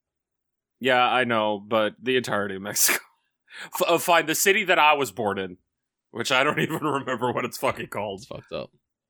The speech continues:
Speaker 2: I'll say L A because I wouldn't wanna stay in L A. The traffic there is fucking insane.
Speaker 1: Oh, yeah, that's, yeah.
Speaker 2: And I already have to deal with that in my everyday life. I'll say my city. I'll say the town I live in <laughs> 'cause it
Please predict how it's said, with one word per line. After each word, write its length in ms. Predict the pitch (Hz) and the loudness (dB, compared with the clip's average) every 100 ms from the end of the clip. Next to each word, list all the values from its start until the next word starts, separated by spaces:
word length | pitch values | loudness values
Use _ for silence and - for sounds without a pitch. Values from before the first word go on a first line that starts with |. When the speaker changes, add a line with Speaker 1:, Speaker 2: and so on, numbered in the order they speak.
| _ _ _ _ _ _ _ _ _ - | _ _ _ _ _ _ _ _ _ 0
Speaker 2:
I'll 180 | 151 - | 0 0
say 240 | - 120 | -2 -2
L 220 | 113 110 | -2 -2
A 160 | 104 87 | -2 -2
because 280 | 113 107 107 | -4 -2 0
I 100 | 123 | 0
wouldn't 220 | 135 131 | 0 -2
wanna 140 | 120 107 | -2 -4
stay 240 | - 117 98 | -4 -4 -4
in 80 | |
L 180 | 98 95 | -4 -2
A. 120 | 92 | -2
The 60 | 98 - | -4 -6
traffic 340 | - 120 113 - | -4 -4 -4 -4
there 140 | 107 | -4
is 80 | 104 | -4
fucking 300 | - 110 104 | -6 -4 -2
insane. 500 | 98 - 110 98 95 _ _ _ _ _ | -4 -4 -4 -4 -8 _ _ _ _ _
Speaker 1:
Oh, 160 | 113 104 | -2 -2
yeah, 260 | 95 82 - - | -2 -10 -14 -14
that's, 400 | 90 - - - | -14 -12 -18 -18
yeah. 80 | - _ _ _ - | -20 _ _ _ -4
Speaker 2:
And 80 | 139 | -2
I 160 | 127 143 | 2 2
already 200 | 143 135 | 2 2
have 120 | 131 | 0
to 80 | 110 | 0
deal 160 | 117 117 | 0 0
with 100 | 110 | 0
that 120 | 117 | 0
in 40 | |
my 120 | 107 104 | 0 -2
everyday 340 | 104 104 104 | -2 -2 -2
life. 320 | 104 101 95 | 0 -2 -2
I'll 160 | 120 175 | 0 0
say 140 | 202 | 0
my 180 | 139 120 | 0 0
city. 260 | 113 - 113 | 0 -2 0
I'll 120 | 139 | 0
say 260 | - - 139 | 0 -2 -2
the 120 | 135 | -2
town 260 | - 135 127 | -2 -2 -2
I 80 | 104 | 0
live 240 | 117 113 | -2 -2
in 100 | 123 | -2
<laughs> 80 | 123 | -4
'cause 180 | 127 | -6
it 60 | - | -14